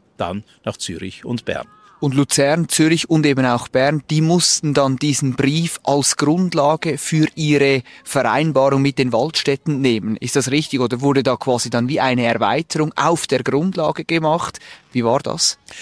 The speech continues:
Speaker 1: Im Grunde eigentlich schon. Man ist schon, äh, grundsätzlich diesem Bund der Eidgenossen beigetreten. Es wurden dann aber natürlich weitere Dokumente besiegelt und, äh, auch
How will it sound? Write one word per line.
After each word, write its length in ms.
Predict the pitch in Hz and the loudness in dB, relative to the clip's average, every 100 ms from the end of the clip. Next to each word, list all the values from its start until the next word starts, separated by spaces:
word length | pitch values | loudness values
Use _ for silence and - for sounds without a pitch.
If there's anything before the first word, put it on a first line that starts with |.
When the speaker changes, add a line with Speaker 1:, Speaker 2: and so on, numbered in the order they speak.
| - - - | -16 -18 -2
Speaker 1:
Im 160 | 151 120 | 2 4
Grunde 500 | 113 151 202 165 - | 4 4 4 2 0
eigentlich 640 | 110 139 127 110 - - | 0 0 0 -2 -4 -4
schon. 320 | - 147 226 | 0 2 2
Man 180 | 156 131 | 0 0
ist 260 | 135 - - | 0 0 0
schon, 340 | 117 135 147 | 0 2 2
äh, 280 | 131 120 110 - - | 2 2 0 -6 -2
grundsätzlich 800 | 117 135 - 120 123 - 120 - | 0 0 0 0 0 -2 -4 -2
diesem 320 | 123 110 107 | -2 -2 -2
Bund 320 | 110 131 - | -2 -2 -2
der 140 | 104 92 | -2 -2
Eidgenossen 840 | 135 - 127 117 117 - - 101 - | -4 -4 -4 -2 0 -2 -2 -4 -4
beigetreten. 920 | 90 113 143 127 - 101 117 - 113 | -2 -2 -2 -4 -4 -2 -2 -2 -4
Es 180 | 101 98 | -4 -2
wurden 280 | 110 117 110 | -2 -2 -4
dann 160 | 101 | -4
aber 220 | 95 95 98 | -4 -6 -6
natürlich 500 | 104 - 90 101 - | -8 -8 -10 -10 -12
weitere 440 | - 107 113 95 | -12 -8 -6 -4
Dokumente 880 | 104 98 - 87 87 101 - 110 104 - - | -4 -8 -8 -12 -10 -12 -6 -4 -4 -8 -6
besiegelt 720 | 107 - 107 120 123 107 - | -4 -2 -2 -2 -4 -4 -2
und, 360 | 101 101 - 98 | -2 -2 -6 -4
äh, 280 | 92 92 - - | -2 -4 -6 -6
auch 300 | 85 87 | -4 -6